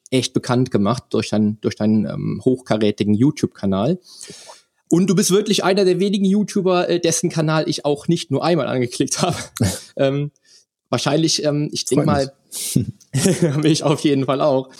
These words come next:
Speaker 1: Ähm, ich denk mal, da-, dass ich natürlich jetzt nicht unbedingt die Zielgruppe bin, die dein, ähm, oder die klassische YouTube-Zielgruppe, aber bei deinem Kanal, da merkt man ja auch schon, dass du natürlich auch halt,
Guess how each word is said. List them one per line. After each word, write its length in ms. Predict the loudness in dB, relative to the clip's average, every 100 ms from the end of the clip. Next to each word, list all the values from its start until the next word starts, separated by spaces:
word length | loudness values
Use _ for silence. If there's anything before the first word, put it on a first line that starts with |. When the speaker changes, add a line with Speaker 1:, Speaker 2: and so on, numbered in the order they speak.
| -18 -18 -4
Speaker 1:
Ähm, 420 | 0 0 0 -2 -8 -20 -16 -6
ich 100 | 0
denk 160 | 0
mal, 140 | 2 2
da-, 120 | 2
dass 200 | 2 0
ich 140 | 0
natürlich 320 | -2 0 0
jetzt 160 | 0 -2
nicht 120 | -2
unbedingt 220 | -2 -4
die 100 | -6
Zielgruppe 400 | -2 0 0 -2
bin, 320 | 0 0 0 -2
die 240 | -4 -2
dein, 400 | -2 0 0 -2
ähm, 260 | -2 0 0
oder 180 | 2 2
die 140 | 2
klassische 540 | 0 -2 -2 0 0
YouTube-Zielgruppe, 1040 | 0 0 0 0 -2 -2 -4 -2 -4 -2 -4 -8 -8
aber 180 | 0 2
bei 140 | 2 2
deinem 320 | 2 0 0
Kanal, 340 | 0 0 0
da 80 | 0
merkt 260 | 0 -2 -2
man 80 |
ja 100 | -2
auch 120 | -2 -2
schon, 180 | -4
dass 180 | -4 -6
du 80 | -4
natürlich 360 | -6 -6 -10 -4
auch 260 | -4 -4
halt, 240 | -6 -6